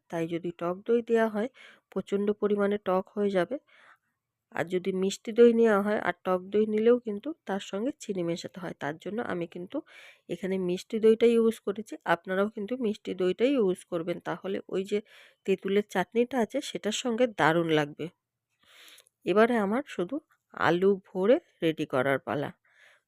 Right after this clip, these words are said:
তো এবারে দেখুন, এই যে একটু করে মধ্যিখানটা ফুটো করে নিচ্ছি ফুচকার, তারপরে আলুটাকে একটু ঢুকিয়ে দেব। তো সবগুলো আমি এরকম করেই রেডি করে নিচ্ছি। আপনারাও কিন্তু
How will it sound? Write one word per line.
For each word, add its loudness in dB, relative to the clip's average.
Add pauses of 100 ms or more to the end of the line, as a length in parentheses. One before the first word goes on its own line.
(120)
তো -
এবারে 2
দেখুন, -6 (420)
এই -8
যে -2 (400)
একটু -12
করে -2
মধ্যিখানটা -4 (100)
ফুটো -10
করে 0
নিচ্ছি -2
ফুচকার, -4 (600)
তারপরে 0 (1600)
আলুটাকে 0
একটু -6 (340)
ঢুকিয়ে -6
দেব। -10 (1600)
তো -4
সবগুলো 0
আমি 4
এরকম 0
করেই 2
রেডি 0
করে 2
নিচ্ছি। -2 (1120)
আপনারাও 2
কিন্তু -6